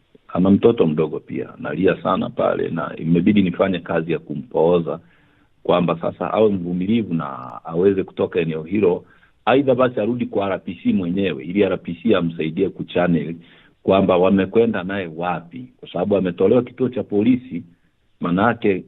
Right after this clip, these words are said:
katika eneo la mkoa huo huo, eh, ni muhimu tu, inaweza, i-, i-, ni kawaida tu kwamba R P C, kwa maana ya kamanda wa polisi, atakuwa anajua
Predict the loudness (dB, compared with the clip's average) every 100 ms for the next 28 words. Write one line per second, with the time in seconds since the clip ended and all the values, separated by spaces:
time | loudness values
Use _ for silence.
0 | _ _ _ -8 -6 -6 0 2 4 2
1 | 0 -2 0 0 0 0 2 0 0 -8
2 | _ _ _ _ _ _ 0 0 -2 -8
3 | -8 -2 0 2 4 4 2 -2 -2 -6
4 | _ -2 0 2 0 2 2 2 2 -2
5 | -4 0 0 2 0 0 0 2 4 2
6 | -2 -2 -6 -6 -6 -8 _ -16 -6 -4
7 | -4 -8 _ _ -4 0 2 0 0 -2
8 | 0 0 0 0 0 -2 -8 -8 0 0
9 | 0 -8 -4 -4 -4